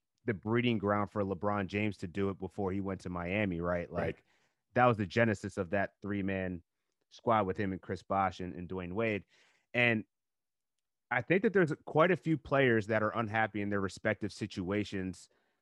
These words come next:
Speaker 1: that could probably, I mean, the good thing about Portland is they have a lot of assets in terms of players that can help you contribute and win right now. So they could definitely trade pieces to, to make it work for Dame. The question I have is whether,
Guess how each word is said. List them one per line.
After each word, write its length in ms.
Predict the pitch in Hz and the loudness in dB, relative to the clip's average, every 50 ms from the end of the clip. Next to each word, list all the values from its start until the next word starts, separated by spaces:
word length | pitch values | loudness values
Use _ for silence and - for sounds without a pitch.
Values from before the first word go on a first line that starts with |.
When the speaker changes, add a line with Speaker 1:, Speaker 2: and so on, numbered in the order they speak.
| _ _ _ 78 78 | _ _ _ -6 0
Speaker 1:
that 320 | 110 110 110 107 104 - - _ _ _ _ _ _ _ _ | 2 4 4 4 4 2 -2 _ _ _ _ _ _ _ _
could 240 | - 135 135 123 - | 2 2 2 2 4
probably, 680 | - 135 131 131 127 127 110 113 117 117 113 110 - - - | 4 4 6 6 4 2 0 0 0 0 0 -2 -4 -4 -4
I 80 | 120 120 | -2 -2
mean, 140 | 120 117 | -2 -2
the 80 | 107 123 | -2 0
good 180 | 113 175 196 - | 2 2 2 2
thing 140 | 175 156 | 2 2
about 300 | 143 123 123 127 113 - | 2 4 6 4 4 4
Portland 360 | - 127 123 123 113 110 107 104 | 4 4 4 4 4 2 0 0
is 100 | 104 95 | 0 0
they 120 | - 117 | -2 0
have 160 | 120 135 123 | 0 0 0
a 40 | 107 | 0
lot 220 | 101 101 104 104 | 0 0 0 0
of 100 | 98 82 | -2 -2
assets 480 | 90 92 98 92 - - 92 87 - - | 0 0 0 0 -2 -4 -8 -10 -8 -8
in 100 | 95 90 | -10 -8
terms 280 | - - 95 90 87 98 | -6 -6 -6 -6 -6 -6
of 140 | 90 80 85 _ _ _ | -8 -8 -10 _ _ _
players 300 | - - 117 113 110 98 | -4 -2 0 0 0 -2
that 140 | - 104 95 | -2 -4 -6
can 100 | - 92 | -6 -6
help 180 | 95 101 95 - | -6 -6 -4 -6
you 80 | 95 | -8
contribute 460 | - - 85 - - 98 90 90 90 87 | -10 -10 -12 -8 -8 -8 -6 -4 -6 -6
and 160 | 82 82 80 | -6 -6 -6
win 180 | 90 95 87 | -6 -6 -6
right 220 | 87 87 87 80 71 | -4 -6 -6 -6 -6
now. 360 | 78 87 92 92 87 82 - _ _ _ _ _ _ | -6 -4 -2 -2 -2 -4 -6 _ _ _ _ _ _
So 100 | - 110 | -2 2
they 140 | 135 180 | 4 4
could 180 | 202 - 185 113 | 4 4 2 4
definitely 300 | - 135 139 131 - 107 | 4 4 4 4 2 -2
trade 340 | - - - 120 110 101 - | -4 -2 0 0 0 -2 -2
pieces 440 | - - 110 104 - - 95 90 - | -4 -4 -4 -2 -2 -4 -6 -6 -4
to, 220 | - 110 95 90 - _ _ _ _ _ | -2 -2 -2 -2 -4 _ _ _ _ _
to 80 | 110 | -4
make 260 | 92 92 101 104 - | -2 -2 -2 -2 -2
it 140 | - 95 82 | -2 -6 -6
work 320 | 82 80 95 98 92 - - | -4 -2 0 0 0 -2 -4
for 160 | - 98 85 | -6 -8 -6
Dame. 460 | 76 - 95 95 95 90 85 80 - _ _ _ _ _ _ _ _ | -4 -4 -2 -2 -2 -2 -4 -6 -10 _ _ _ _ _ _ _ _
The 60 | - 104 | -10 -2
question 340 | - 180 190 175 - 120 | 2 2 2 2 0 0
I 120 | 127 123 117 | 2 2 4
have 260 | 110 110 107 104 95 | 4 4 2 2 0
is 100 | 92 87 | -4 -2
whether, 440 | 92 107 104 101 101 95 95 95 | 0 0 0 2 2 0 0 0